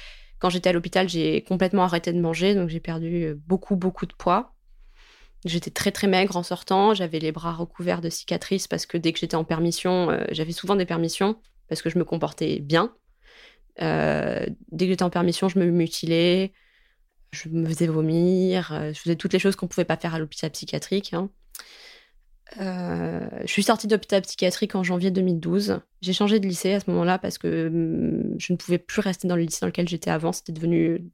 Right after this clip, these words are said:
trop compliqué pour moi. Et donc, je suis arrivée dans mon nouveau lycée où les choses se passaient mieux d'un point de vue, euh, social et amical. Euh, mais moi, d'un niveau, au niveau personnel, ça allait toujours extrêmement mal.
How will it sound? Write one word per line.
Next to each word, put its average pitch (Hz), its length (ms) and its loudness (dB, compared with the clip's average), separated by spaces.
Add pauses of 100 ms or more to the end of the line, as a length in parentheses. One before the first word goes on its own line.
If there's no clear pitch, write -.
(220)
trop - 140 0
compliqué 190 400 -2
pour 175 180 -4
moi. 160 300 0 (1300)
Et 208 100 4
donc, 208 160 6
je - 60 -4
suis 196 80 0
arrivée 180 180 4
dans 170 100 4
mon 170 140 2
nouveau 170 200 2
lycée 226 520 4
où 202 100 4
les 170 120 2
choses 185 240 0
se - 160 -10
passaient 165 300 -2
mieux 190 280 8
d'un 175 160 -2
point 170 200 -2
de 180 60 2
vue, 175 280 2
euh, 151 280 2
social 170 460 -2
et 160 60 0
amical. 180 600 0 (1700)
Euh, 175 420 6
mais 190 220 8
moi, 214 380 6
d'un 196 160 0
niveau, 175 280 2
au 170 140 4
niveau 170 220 2
personnel, 190 440 4
ça 190 140 0
allait 165 140 2
toujours 180 320 0
extrêmement 185 580 2
mal. 180 400 4